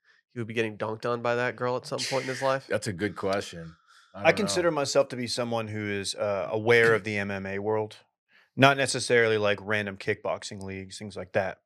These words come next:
Speaker 3: But the Andrew Tate phenomenon of the last six months has completely caught me off guard. I didn't know who he was, and I'm seeing way more of him than I want to. I don't know why he is,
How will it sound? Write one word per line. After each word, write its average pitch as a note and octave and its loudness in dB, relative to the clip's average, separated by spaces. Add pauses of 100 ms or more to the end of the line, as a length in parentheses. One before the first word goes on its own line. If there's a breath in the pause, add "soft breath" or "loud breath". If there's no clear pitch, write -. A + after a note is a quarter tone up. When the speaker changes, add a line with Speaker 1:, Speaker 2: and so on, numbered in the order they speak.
(160)
Speaker 3:
But G#2+ 0 (760 loud breath)
the B2+ 4
Andrew G#3 0
Tate C#3+ 0
phenomenon G#2+ -6 (520)
of A2 4
the A2 6
last A#2+ 4
six B2+ -4
months A#2+ -4 (840)
has A2+ -4
completely D#3 2
caught C3 4
me A#2 -2
off G#2 0
guard. A2 2
I B2 -2
didn't C#3+ -4
know B2+ 2
who D3 -4
he D3 -4
was, G#2 -4 (580)
and A2 0
I'm A#2+ 0
seeing C3+ -2
way A#2+ 4
more C3 2
of G#2+ -6
him A2+ -6 (760)
than A2+ 2
I G#2+ 6
want C3 2
to. A#2 -8 (680 soft breath)
I A#2 2
don't C#3+ 6
know C#3+ 2
why B2+ 6
he B2 -6
is, A2+ -8